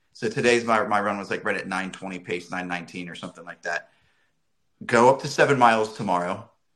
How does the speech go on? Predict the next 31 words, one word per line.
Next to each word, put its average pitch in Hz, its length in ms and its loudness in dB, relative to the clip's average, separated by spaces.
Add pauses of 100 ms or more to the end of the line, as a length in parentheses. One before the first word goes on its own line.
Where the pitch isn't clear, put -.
(560)
I - 60 -4
was 113 100 0
gonna 127 180 4
do 131 100 2
six - 320 -2
anyway, 98 400 2
but 113 120 0
if 110 100 2
I 117 120 8
make 123 260 0
it 131 220 -2
nice 120 260 2
and 143 160 -4
easy, 113 640 -4 (600)
like, - 120 0
it - 120 -6
shouldn't 147 260 2
be 117 100 4
that 117 280 4
much 113 240 -2
more 104 220 -6
strain 95 680 -6 (880)
to 117 100 -4
go 110 220 4
out 107 160 6
there 110 120 4
for 110 140 0
an 98 80 0
extra 98 320 -4
ten 98 240 -4
minutes, - 480 -10